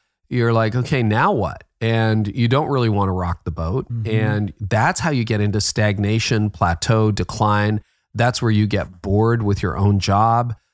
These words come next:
Speaker 2: Mm-hmm.
Speaker 1: That's where you're like, "Gosh, I've done this for so long." And you don't really know. But when you look at it, yeah, it's 'cause you haven't actually engineered any change in the last couple of years or five years or ten
Speaker 2: Mm-hmm.
Speaker 1: years or fifteen years. And you enter this slump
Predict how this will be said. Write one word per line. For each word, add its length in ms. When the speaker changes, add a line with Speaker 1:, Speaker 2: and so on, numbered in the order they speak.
Speaker 2:
Mm-hmm. 80
Speaker 1:
That's 300
where 120
you're 200
like, 200
"Gosh, 320
I've 80
done 180
this 160
for 140
so 240
long." 360
And 140
you 60
don't 180
really 220
know. 260
But 140
when 120
you 100
look 220
at 240
it, 200
yeah, 260
it's 140
'cause 200
you 120
haven't 380
actually 440
engineered 500
any 220
change 500
in 120
the 60
last 500
couple 220
of 80
years 400
or 120
five 400
years 320
or 80
ten 260
Speaker 2:
Mm-hmm. 60
Speaker 1:
years 340
or 80
fifteen 480
years. 360
And 140
you 100
enter 340
this 220
slump 500